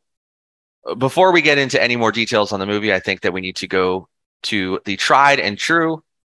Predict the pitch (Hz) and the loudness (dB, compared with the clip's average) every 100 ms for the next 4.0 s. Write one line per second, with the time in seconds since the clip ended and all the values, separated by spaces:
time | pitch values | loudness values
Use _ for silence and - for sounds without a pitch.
0 | _ _ - 110 101 98 110 101 95 92 | _ _ -2 0 0 -2 0 2 0 -4
1 | 90 95 90 85 80 - - _ _ - | -6 -4 -4 -4 -8 -8 -10 _ _ -8
2 | - - - - - - 110 117 117 117 | -6 -4 -6 -6 -8 -2 0 2 2 0
3 | 113 131 127 135 123 - 127 131 135 151 | 2 0 0 -4 -6 -6 -2 0 0 -2